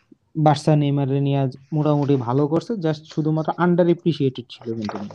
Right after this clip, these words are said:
এখন এই জায়গার মধ্যে কিন্তু একটা কাহিনী আছে। ভিনিসিয়াস বলেন, রড্রিগো বলেন, ওরা যে ব্রাজিলিয়ান লিগ থেকে স্পেনে আসছে, ওদের,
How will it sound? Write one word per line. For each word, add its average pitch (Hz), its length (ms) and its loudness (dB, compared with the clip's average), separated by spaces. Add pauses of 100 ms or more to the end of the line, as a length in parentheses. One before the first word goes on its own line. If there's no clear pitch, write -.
(680)
এখন 147 440 2 (120)
এই 190 160 2
জায়গার 196 240 2
মধ্যে 165 260 0
কিন্তু 156 200 -2
একটা 151 160 -2
কাহিনী 139 380 0
আছে। - 200 -12 (1000)
ভিনিসিয়াস 156 640 6
বলেন, 156 300 2
রড্রিগো 143 420 2
বলেন, 156 260 0 (100)
ওরা 151 200 0
যে 160 100 0
ব্রাজিলিয়ান 147 500 2
লিগ 151 240 -2
থেকে 151 280 -10
স্পেনে 139 360 -6
আসছে, 139 400 -2 (240)
ওদের, 135 280 2